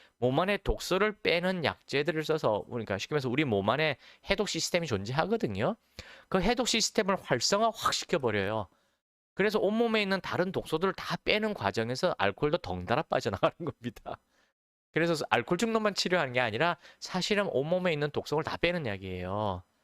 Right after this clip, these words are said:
그래서 다른 질병까지 덩달아 낳는 경우들이 허다합니다. 고혈압, 당뇨병까지 낳는 경우가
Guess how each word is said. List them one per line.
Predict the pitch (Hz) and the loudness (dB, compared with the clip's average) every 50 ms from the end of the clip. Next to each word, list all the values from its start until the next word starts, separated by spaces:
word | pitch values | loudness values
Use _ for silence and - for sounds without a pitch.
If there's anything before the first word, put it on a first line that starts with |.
| _ _ _ _ _ _ _ | _ _ _ _ _ _ _
그래서 | - 139 147 143 151 | -4 -2 -2 -2 -2
다른 | - - - 107 120 123 | -2 -2 -2 -2 -2 0
질병까지 | 135 156 156 151 160 143 - 139 123 | -2 -2 0 -2 -2 0 -2 -2 -2
덩달아 | - - 95 98 101 113 143 156 147 | -2 -4 -4 -2 -2 -2 0 0 0
낳는 | 127 127 127 123 | -2 -4 -4 -2
경우들이 | 120 123 123 123 110 110 101 | -2 0 0 0 0 0 -2
허다합니다. | 104 - - 175 156 180 170 156 147 127 113 98 - _ | -2 -2 0 0 2 0 0 -2 -2 -2 0 -2 -2 _
고혈압, | - 110 113 127 147 160 160 151 - - | 0 0 2 2 2 2 2 0 -2 -4
당뇨병까지 | - 98 107 120 156 156 - 165 156 147 143 135 127 | -6 -6 -4 -2 -2 0 0 0 0 0 -2 -2 -2
낳는 | 110 95 92 98 107 120 120 | -2 -4 -4 -4 -6 -6 -2
경우가 | 120 107 110 131 151 180 165 | -2 0 0 2 2 2 2